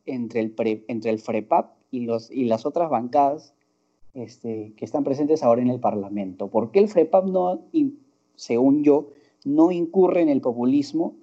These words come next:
que sí están incurriendo otras bancadas? Y otros congresistas, pues, que salen todos los días en televisión y que no voy a decir sus nombres porque ya todos los conocen, ¿no? La diferencia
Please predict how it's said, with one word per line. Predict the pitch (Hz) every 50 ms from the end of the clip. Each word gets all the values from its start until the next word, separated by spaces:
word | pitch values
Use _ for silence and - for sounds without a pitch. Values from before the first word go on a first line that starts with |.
| _
que | - 135 113
sí | - - 143
están | 151 147 - 160 151 147
incurriendo | 147 143 - 117 107 117 123 127 123 123 123
otras | 120 117 - 127 120
bancadas? | 107 101 107 107 - 117 110 110 113 - - - _ _ -
Y | - 226
otros | 240 240 247 240 214
congresistas, | - 220 202 185 - - - 214 202 220 208 214
pues, | - 196 185 185 185
que | - 165 151
salen | - 165 160 160 165 165 165
todos | 160 147 156
los | 151 135 123 120
días | 127 139 139 131 -
en | 156 135
televisión | 131 123 117 110 110 110 - - 123 131
y | 131
que | 131 120 110
no | 107 107
voy | 110 113 117
a |
decir | 113 110 - 123
sus | 117 - 123
nombres | 120 127 131 131 135 143 139
porque | - 165 120 - 196 185
ya | 175 - - -
todos | - 117 113 110 -
los | 113 110 -
conocen, | - - 101 104 101 - - - - _ _
¿no? | 113 143 - - _ _ _ _ _ _ _ _ _ _ _ _ _ _ _ _ _ _ _ _ _ _ _ _ _ _ _ _
La | - 175 175
diferencia | 175 165 165 190 196 220 262 - - 294 311 -